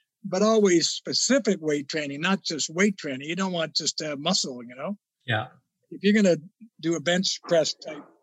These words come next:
Speaker 1: motion, you have to arrange it so it's exactly in the angle of the shot where you're putting the shot, because
Speaker 2: Okay.
Speaker 1: doing it from other angles is not as good. You know, so I'm teaching Bill all this stuff, and he just went by everybody.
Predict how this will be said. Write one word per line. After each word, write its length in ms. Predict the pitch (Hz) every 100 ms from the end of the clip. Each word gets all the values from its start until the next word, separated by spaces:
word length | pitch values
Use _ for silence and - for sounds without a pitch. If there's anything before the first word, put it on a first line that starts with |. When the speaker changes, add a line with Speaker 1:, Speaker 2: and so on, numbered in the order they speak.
| - _ - -
Speaker 1:
motion, 640 | 165 226 220 - 131 156 _ _ _
you 120 | - 180
have 160 | 208
to 80 | 196
arrange 340 | 170 175 208 175
it 120 | 147
so 260 | - 160
it's 160 | 151 139
exactly 800 | 147 135 180 233 160 147 135 131 - - -
in 120 | 160
the 120 | 165 165
angle 360 | 202 196 160
of 100 | 147
the 80 | 139
shot 380 | - 185 185 - _ _ _ _ _ _ 190
where 100 | 151
you're 100 | 131
putting 220 | - 180 151
the 80 | 131
shot, 320 | 196 214 -
because 380 | _ - 143 - 113
Speaker 2:
Okay. 280 | 117 - 110
Speaker 1:
doing 120 | 214
it 160 | 214 180
from 180 | - 185
other 240 | 240 262
angles 480 | 170 151 156 156 156
is 60 | 156
not 160 | 165 156
as 140 | 143
good. 340 | 226 226 123 - _ - - - - _ _
You 60 | 160
know, 120 | 160
so 140 | - 214
I'm 140 | 226
teaching 340 | 226 202 202
Bill 180 | 180 175
all 160 | 165 160
this 180 | 147 -
stuff, 360 | 143 147 175
and 180 | 151 143
he 240 | - 180 190
just 280 | 170 -
went 220 | 160 160 156
by 220 | 147 147
everybody. 560 | 147 147 127 123 113